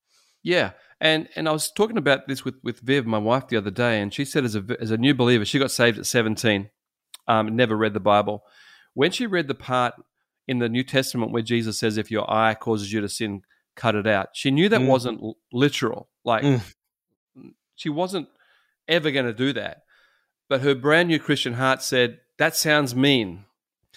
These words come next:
Speaker 1: And so as she researched it, she realized it was what we call a hyperbole or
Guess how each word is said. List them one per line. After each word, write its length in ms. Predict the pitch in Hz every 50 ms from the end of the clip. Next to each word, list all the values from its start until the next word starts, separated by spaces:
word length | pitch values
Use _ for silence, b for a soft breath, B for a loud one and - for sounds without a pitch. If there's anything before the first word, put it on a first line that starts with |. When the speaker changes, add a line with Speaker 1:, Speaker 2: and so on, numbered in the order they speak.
| B B B B B B B
Speaker 1:
And 120 | 135 143 131
so 200 | - - 151 147
as 140 | 151 175 190
she 160 | - - - 156
researched 760 | 123 120 127 151 196 202 - - 139 135 123 - - - -
it, 200 | 113 113 - - -
she 140 | - - 135
realized 480 | 123 127 143 156 156 151 151 151 - 147
it 120 | 127 117
was 180 | 123 127 123 117
what 120 | 127 131
we 80 | 139 131
call 220 | - - 123 123
a 40 | 117
hyperbole 720 | 104 - 120 120 - - - 127 143 156 143 127 113 110 113 -
or 400 | 117 117 117 117 120 120 117